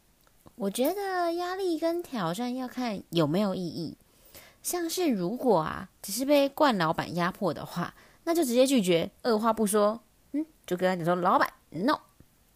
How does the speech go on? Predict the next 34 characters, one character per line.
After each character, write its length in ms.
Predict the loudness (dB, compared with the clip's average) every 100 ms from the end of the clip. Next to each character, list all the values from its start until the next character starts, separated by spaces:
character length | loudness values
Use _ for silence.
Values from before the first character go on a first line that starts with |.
| -6 -6 -6 -20 -20 -6
但 160 | -4 -2
是 380 | 0 2 2
有 200 | 2 2
规 220 | 2 0 0
划 180 | 0
的 140 | -2 -2
挑 240 | -4 -8
战 360 | -6 -6 -6 -8 _ _
才 140 | -6 -4
要 160 | -2
挑 160 | -4 -6
战， 240 | -6 -8 -4
有 160 | -6
意 100 | -4
义 240 | -4 -2 -2
的 140 | 0
压 220 | -2 -2
力 180 | -2 -4
才 180 | -6 -6
要 100 | -6
接 220 | -4 -6
受。 300 | -6 -8 -10 -16 -20 -20 -20 _ _ _
准 160 | -4 -2
确 160 | 0 0
来 200 | 0 -2
说 320 | -4 -2 -2
啊， 280 | -2 -4 -4
应 160 | -4
该 160 | 0 0
是 360 | -2 -4 -2 -2
你 160 | -2
要 200 | -2 -2
先 260 | -2 -2 -2
会 380 | -2 -4 -4